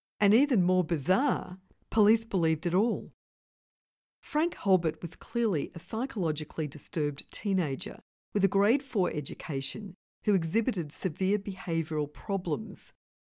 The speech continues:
The boy's explanation of his movements the night of January eighth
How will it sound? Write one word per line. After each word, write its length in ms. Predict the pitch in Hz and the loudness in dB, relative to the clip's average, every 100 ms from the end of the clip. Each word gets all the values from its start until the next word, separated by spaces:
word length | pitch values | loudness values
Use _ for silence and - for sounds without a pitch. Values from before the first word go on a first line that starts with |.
| _ _ _ _ _ _ | _ _ _ _ _ _
The 80 | - | -6
boy's 320 | 190 269 294 - | 0 2 2 0
explanation 720 | 196 190 - 170 156 165 - | -4 -4 -6 -4 -2 -2 -4
of 80 | 143 | -6
his 220 | 147 - | -6 -4
movements 480 | 170 185 190 143 - | 2 2 2 -6 -6
the 100 | 170 | -6
night 200 | 147 147 | -2 -2
of 100 | 139 | -4
January 380 | - 151 139 135 175 | -4 -4 -4 -6 -4
eighth 360 | 170 - - | -4 -4 -12